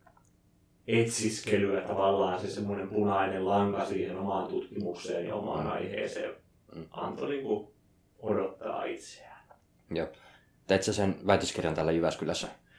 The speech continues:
Speaker 1: Väitöskirja sitten loppujen lopuksi Jyväskylään tehtiin kyllä joo, että, että tota, esipuheessa kiitän totta kai Berkeleyä, mutta se Berkeleyn osuus sitten loppujen lopuksi siinä,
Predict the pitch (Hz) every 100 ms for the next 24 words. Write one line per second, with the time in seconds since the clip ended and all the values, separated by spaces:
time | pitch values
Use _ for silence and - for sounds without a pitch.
0 | - - 135 180 214 220 214 202 196 175
1 | 175 170 151 135 120 165 180 - - 143
2 | 143 135 131 131 123 117 120 113 107 98
3 | 92 87 87 - 110 - - _ _ _
4 | _ _ _ _ _ - - 101 - -
5 | - 104 - - - - - - - -
6 | - - - _ _ _ _ _ _ _
7 | _ _ _ _ - - - 95 123 123
8 | 123 117 110 113 107 107 104 - 107 104
9 | 101 101 95 95 98 90 92 - 107 -
10 | - - - 98 98 98 104 101 - 107
11 | 107 107 101 104 - 104 101 98 - 101
12 | 95 90 104 98 95 92 82 -